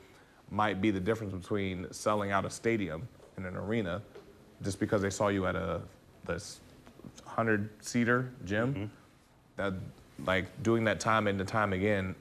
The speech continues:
Speaker 1: city after city after city, these fans, you wanna ingrain in their mind, like, you matter.
Speaker 2: Mm-hmm.
Speaker 1: No matter the size, and those people, you can, you can change their life and impact them till they'll follow you no matter where you go. They'll fly overseas to, uh,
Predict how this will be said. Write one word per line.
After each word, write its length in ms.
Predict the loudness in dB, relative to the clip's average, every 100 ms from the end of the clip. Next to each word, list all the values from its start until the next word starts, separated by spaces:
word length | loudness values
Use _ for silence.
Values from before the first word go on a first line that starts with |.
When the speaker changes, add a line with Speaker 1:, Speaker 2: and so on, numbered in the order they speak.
| -14
Speaker 1:
city 340 | 0 2 4
after 180 | 2 0
city 280 | 0 2 4
after 200 | 2 0
city, 420 | 0 2 4 0 -4 -18 -20 -6
these 160 | -2 2
fans, 380 | 2 2 0 -6 -4
you 160 | 2 4
wanna 460 | 4 4 4 2 -2 -12 -20 -20 -8
ingrain 380 | -4 0 2 2
in 80 | 0
their 140 | 0
mind, 320 | 2 2 2
like, 160 | 0 -2 -6 -16 -18 -20 -20 -4
you 120 | 0 2
matter. 420 | 4 2 0 -6 -14 -20 -20 -20 -14 -8
Speaker 2:
Mm-hmm. 220 | -6 -6 -8 -12 -8
Speaker 1:
No 80 | -2
matter 220 | 2 2
the 80 | 2
size, 600 | 2 4 6 4 2 -4 -12 -8
and 460 | -2 0 0 -2 -4 -10 -20 -20 -20 -20 -14 -8 0
those 320 | 4 2 0
people, 580 | 0 2 2 2 0 0
you 160 | -2
can, 300 | -2 -4 -2
you 120 | 0
can 140 | 2 2
change 240 | 2 2 2
their 100 | 4
life 300 | 4 4 2
and 100 | -2
impact 380 | 0 0 2
them 340 | 4 4 2 -2 -12 -20 -6
till 120 | -2
they'll 200 | 2 2
follow 280 | 2 2 2
you 280 | 2 0 -2
no 200 | -4 -2
matter 200 | 0 0
where 160 | 2 2
you 140 | 2
go. 120 | 0
They'll 200 | 2 0
fly 360 | 2 2 4 4
overseas 600 | 2 0 -2 0 0 0
to, 240 | -2 -2 -2
uh, 220 | -2